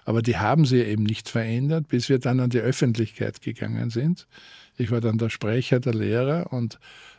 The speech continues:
wir haben die Misshandlungen, die den Kindern passiert ist, dokumentarisch, ähm,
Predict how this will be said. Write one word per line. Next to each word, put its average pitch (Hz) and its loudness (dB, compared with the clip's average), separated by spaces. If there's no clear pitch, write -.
wir 120 0
haben 131 2
die 123 2
Misshandlungen, 123 2
die 113 -2
den 113 0
Kindern 135 0
passiert 131 -2
ist, 151 0
dokumentarisch, 120 2
ähm, 117 -4